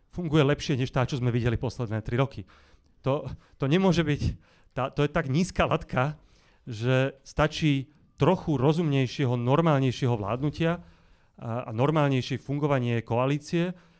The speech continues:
A aj keby tam boli liberáli a konzervatívci pol na pol, aj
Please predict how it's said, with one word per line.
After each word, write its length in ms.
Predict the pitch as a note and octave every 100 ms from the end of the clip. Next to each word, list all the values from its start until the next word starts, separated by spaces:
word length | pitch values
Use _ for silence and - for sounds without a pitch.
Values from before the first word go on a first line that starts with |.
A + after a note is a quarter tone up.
| _ _ -
A 240 | - -
aj 20 | C3+
keby 160 | E3 C#3
tam 160 | D3+
boli 240 | C3+ C3+ B2+
liberáli 480 | D3+ E3 D#3 C3+ C3
a 80 |
konzervatívci 640 | C#3+ C#3+ D3 B2+ C3 - C#3
pol 240 | - E3
na 160 | C3+ C#3
pol, 240 | A#2+ B2+
aj 120 | C#3